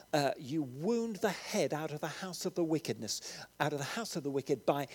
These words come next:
exposing the foundation to the neck." You know, one of the Lord's strategies is, is to expose the,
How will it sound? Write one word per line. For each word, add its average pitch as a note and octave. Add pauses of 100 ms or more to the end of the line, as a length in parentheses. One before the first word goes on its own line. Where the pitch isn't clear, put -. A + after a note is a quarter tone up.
(180)
exposing E3+
the D3+
foundation D#3
to C#3
the C#3
neck." A#2+ (220)
You E3
know, -
one G#3+
of A#3
the F#3+
Lord's F#3
strategies C#3+
is, -
is D#3
to C#3+
expose -
the, D3